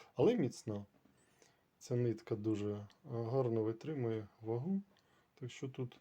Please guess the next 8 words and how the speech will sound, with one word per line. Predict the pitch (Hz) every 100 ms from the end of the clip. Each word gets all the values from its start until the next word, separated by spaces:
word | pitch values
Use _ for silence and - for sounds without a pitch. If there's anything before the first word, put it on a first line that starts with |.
| -
шістдесят, | - 131 110 131 - 170 135
шістнадцять | - 135 - 131 113 - 123
кілограм, | - - 120 127 135 151 139
якщо, | 113 110 - - 131
а |
то | 113 123
й | 101
двадцять, | 113 135 127 110 -